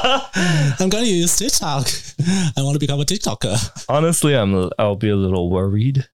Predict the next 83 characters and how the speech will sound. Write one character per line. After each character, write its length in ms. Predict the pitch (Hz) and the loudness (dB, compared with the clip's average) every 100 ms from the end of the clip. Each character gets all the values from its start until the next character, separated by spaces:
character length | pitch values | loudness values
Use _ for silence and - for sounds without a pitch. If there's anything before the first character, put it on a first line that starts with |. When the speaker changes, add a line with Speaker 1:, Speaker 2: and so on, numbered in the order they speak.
| _ | _
Speaker 2:
你 180 | 127 76 | -6 -2
真 100 | 143 | 2
的， 180 | 127 | 2
Speaker 1:
because 140 | 120 - | 2 -2
Speaker 2:
你 80 | 80 | -2
真 100 | 117 | -2
的 80 | 107 | 0
蛮 140 | 76 | -2
传 200 | - 67 | -4 -2
统 140 | - - | -4 -4
的， 100 | - | -6
不 80 | - 101 | -4 -4
要 60 | - | -2
说。 240 | - - - - - _ - - | -2 -2 -4 -6 -6 _ -18 -4
Speaker 1:
我 120 | 107 | -2
吗？ 280 | 101 104 113 | 0 -2 -2
Speaker 2:
对 80 | 82 | -6
啊。 140 | 73 - _ _ - 101 | -8 -8 _ _ -8 -4
Speaker 1:
对， 120 | 110 | -2
我 180 | 110 107 | -2 -2
的 140 | 117 | -2
确 160 | 117 120 | 0 0
有 80 | |
些， 280 | 98 107 107 - | 2 0 -2 -2
有 80 | 104 | -2
些 140 | 107 | 0
想 160 | 98 101 | 0 0
法 140 | 92 | 0
蛮 240 | 92 87 92 | 0 -2 -2
conventional。 680 | 98 90 98 - 90 101 - _ | -4 -2 -2 0 0 -2 -4 _
Speaker 2:
哦， 140 | 104 | -4
你 80 | 78 | -2
知 80 | 90 | -2
道 100 | 110 | 0
吗？ 160 | 85 | -2
Speaker 1:
对。 140 | 95 117 | -2 0
Speaker 2:
上 180 | 117 98 | 0 0
次 180 | 117 92 - | -2 -2 -4
就 100 | 101 | -2
是 40 | |
我 80 | 90 | -2
们 120 | 67 | -4
家 200 | 67 85 | -6 -6
族 120 | 82 | -8
聚 160 | 69 - | -8 -8
会 120 | - | -6
的 40 | 71 | -6
时 60 | |
候， 60 | 73 | -4
我 40 | |
真 80 | 110 | -2
的 80 | 87 | -2
受 180 | - - | -2 -4
不 80 | 71 | -8
了 100 | 64 | -8
这 120 | 73 | -8
一 40 | |
点， 160 | 69 67 _ _ | -10 -14 _ _
因 120 | 107 | -4
为 320 | 107 104 98 - | -2 -2 -4 -4
我 160 | 82 78 | -4 -2
侄 220 | - 85 | -2 -2
子 100 | 95 | -4
跟 100 | 95 | -2
侄 180 | - 71 | -2 -4
女 160 | 73 62 | -6 -4
他 100 | 82 | -4
们 80 | |
就 120 | 82 82 | -2 -2
是 40 | |
疯 240 | - 85 | -2 -4
狂 200 | 90 69 | -4 -6
在 60 | 65 | -6
那 20 | |
边 100 | 73 | -4
看 180 | 76 80 | -4 -4
抖 200 | 73 60 | -6 -6
音 140 | 67 67 | -6 -8
的 100 | 65 | -8
那 120 | 67 | -10
个 280 | 69 62 64 | -10 -10 -10
影 160 | 62 57 | -12 -10
片。 200 | - | -8